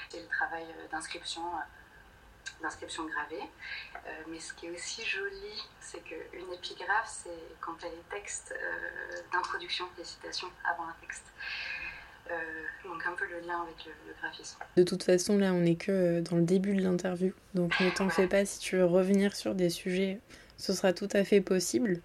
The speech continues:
Speaker 2: Bon,
Speaker 1: Ouais.
Speaker 2: évidemment, euh, comme on a pu le comprendre, j'aurais pu t'interviewer sur plein d'autres sujets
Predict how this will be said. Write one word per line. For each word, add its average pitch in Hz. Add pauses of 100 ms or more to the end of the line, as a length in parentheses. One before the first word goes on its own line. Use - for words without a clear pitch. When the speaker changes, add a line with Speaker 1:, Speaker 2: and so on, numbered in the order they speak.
(720)
Speaker 2:
Bon, 180
Speaker 1:
Ouais. 190
Speaker 2:
évidemment, 208
euh, 175 (180)
comme 196
on 180
a 180
pu 214
le 214
comprendre, 220
j'aurais 175
pu 175
t'interviewer 175
sur -
plein 202
d'autres 214
sujets 196